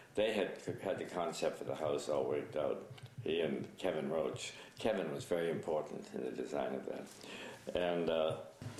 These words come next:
so I, I really designed the thing out of touch with Eero and Kevin. I mean, my design was, took off from the house plan, which is a loose arrangement of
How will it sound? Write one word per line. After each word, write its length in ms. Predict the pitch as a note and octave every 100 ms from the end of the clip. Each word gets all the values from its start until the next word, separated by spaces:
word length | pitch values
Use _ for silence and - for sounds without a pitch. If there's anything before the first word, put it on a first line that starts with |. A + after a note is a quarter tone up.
| -
so 300 | - A2 G#2
I, 260 | B2+ C3 - -
I 80 | A2
really 440 | C3+ C#3 A#2 G2 -
designed 560 | - F2+ A2 G#2+ A#2 G#2+
the 80 | E2
thing 460 | - E2+ D#2 - - - - - - - - - -
out 160 | G#2
of 140 | F2+ -
touch 480 | G2+ F#2+ - - - - -
with 280 | D#2+ - -
Eero 520 | E2 D2+ D2 C2+ -
and 160 | C#2+ A#1+ - - -
Kevin. 360 | D#2+ C2+ B1+ - - - -
I 60 | D2+
mean, 220 | D#2+ D#2+ - -
my 180 | F2+ E2+
design 640 | F2 D#2 F#2+ E2+ D#2 D2 - - - - -
was, 320 | F2+ D#2+ - - - - -
took 200 | A#2+ A2
off 260 | A2 -
from 140 | E2 E2
the 60 |
house 300 | D#2+ F#2 F#2+ - -
plan, 360 | D2+ C2 C#2+ -
which 200 | - -
is 180 | D#2+ -
a 120 | - - - - - -
loose 300 | G2 F#2 F2
arrangement 560 | E2+ F2 D#2+ E2+ C#2+
of 160 | C#2